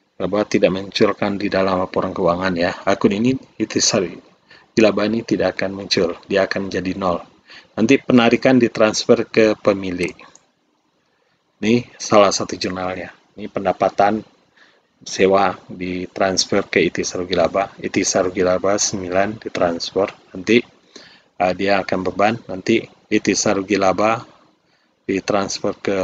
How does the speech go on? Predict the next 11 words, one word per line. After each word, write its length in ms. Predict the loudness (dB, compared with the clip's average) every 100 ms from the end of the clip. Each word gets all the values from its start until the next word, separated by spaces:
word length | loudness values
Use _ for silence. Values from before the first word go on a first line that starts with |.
| -4
modal 240 | -2 -2
kerja. 480 | -2 -6 -2 -2 -2 -8 _ _ _ _ _ _ _ _ _ -12
Nanti 320 | -6 0 0
modal 400 | 0 -4 -2 -4
kris 560 | -4 0 2 2 -2 -4 -10
menjadi 400 | -6 -2 -2 -2
free 240 | -4 -6
float. 320 | -4 -4 -4 -6 -20 -18
Nah, 160 | -16
ini. 320 | -16 -16 -16 -18 _ _ -6
Jadi, 320 | -4 -6